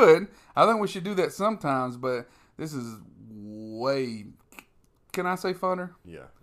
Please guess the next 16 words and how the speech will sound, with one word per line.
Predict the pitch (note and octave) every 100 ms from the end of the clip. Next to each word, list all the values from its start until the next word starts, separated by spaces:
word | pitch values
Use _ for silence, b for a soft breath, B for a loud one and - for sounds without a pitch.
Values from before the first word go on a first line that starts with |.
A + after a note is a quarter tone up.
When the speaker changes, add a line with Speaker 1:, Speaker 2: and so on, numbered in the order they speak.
| -
Speaker 2:
yeah. | - _ _ -
Speaker 1:
I |
mean, | C#3 D3
I |
know | D#3 E3
that's | D3+ C#3+
not | D3+ C#3+
correct, | - C#3 C#3+ C#3+
but | C3 A#2+ - -
it's, | E3
Speaker 2:
Yeah. | A2+ E2
Speaker 1:
this | G3 G#3
is | D#3+
more, | E3+ F3 D#3
more | D#3+ G3 D3
fun. | D3+ C3+ G#2+